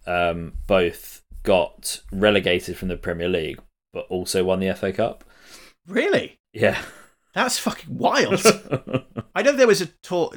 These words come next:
Speaker 2: this is now just Ian's random football facts.
Speaker 1: Yeah.
Speaker 2: Um, Hungary arguably has, has had one of the, I think it was Hungary, had one of the best football teams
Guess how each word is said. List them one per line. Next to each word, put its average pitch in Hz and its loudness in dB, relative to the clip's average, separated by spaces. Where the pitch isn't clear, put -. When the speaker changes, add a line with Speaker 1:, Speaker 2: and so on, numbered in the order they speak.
Speaker 2:
this 160 2
is 135 2
now 143 6
just - -4
Ian's 110 -2
random 107 -2
football 123 -4
facts. - -6
Speaker 1:
Yeah. 92 2
Speaker 2:
Um, 123 0
Hungary 151 -2
arguably 147 4
has, 123 0
has 127 -6
had 110 2
one 117 -2
of 107 -8
the, 107 -8
I 117 -4
think 190 0
it - -2
was - -8
Hungary, 104 -6
had 113 -4
one 127 0
of 123 -6
the 139 -4
best - -4
football 131 -2
teams 107 -4